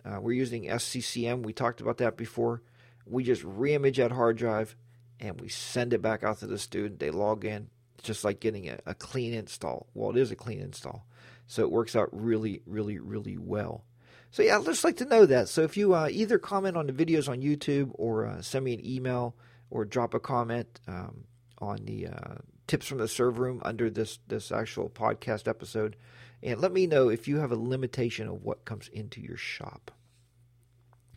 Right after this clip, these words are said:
Well, folks, thank you so much for listening, downloading, and subscribing to the show.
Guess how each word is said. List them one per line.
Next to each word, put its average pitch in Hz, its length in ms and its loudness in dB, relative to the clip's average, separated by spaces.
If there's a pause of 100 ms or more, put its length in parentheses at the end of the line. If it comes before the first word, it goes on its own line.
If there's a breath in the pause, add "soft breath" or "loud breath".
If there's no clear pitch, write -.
(480 loud breath)
Well, 170 80 4
folks, 208 280 10
thank 190 240 4
you 202 80 6
so 190 160 6
much 185 220 2
for 143 220 4
listening, 160 560 2 (120)
downloading, 143 760 8
and 117 180 -4
subscribing 131 680 2
to 143 120 -6
the 123 100 -2
show. 123 460 2